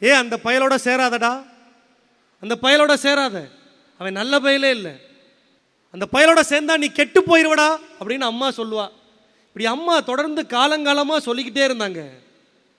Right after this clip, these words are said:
இந்த தலைமுறையில ஒரு பையன் தான் அம்மாவை பார்த்து கேட்டான், "ஏம்மா, அந்த பையன் கெட்ட பையன், அவனோட சேராதடா, சேர்ந்தா நீ கெட்டு போயிருவன்னு சொல்றியம்மா,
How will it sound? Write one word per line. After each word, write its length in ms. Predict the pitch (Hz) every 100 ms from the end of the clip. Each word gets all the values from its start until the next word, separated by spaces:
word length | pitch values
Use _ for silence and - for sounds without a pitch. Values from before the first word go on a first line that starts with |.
| _ _ _
இந்த 280 | 220 277 277
தலைமுறையில 680 | 269 285 330 311 294 277
ஒரு 180 | 240 233
பையன் 360 | 233 240 277 269
தான் 140 | 277
அம்மாவை 320 | 240 254 269
பார்த்து 280 | 220 240 240
கேட்டான், 340 | 220 226 220 202
"ஏம்மா, 420 | 214 226 233 262 _ _ _ _ _ -
அந்த 200 | 175 202
பையன் 320 | - 285 311
கெட்ட 280 | 247 240 277
பையன், 420 | 214 226 190 147 _ _ _ _ _
அவனோட 420 | 180 240 277 339 339
சேராதடா, 640 | 269 285 285 262 247 262 294 - _ _ _ -
சேர்ந்தா 400 | 247 294 294 339
நீ 180 | 302 -
கெட்டு 280 | 254 - 330
போயிருவன்னு 540 | 302 294 285 294 302 247
சொல்றியம்மா, 600 | 240 240 220 208 190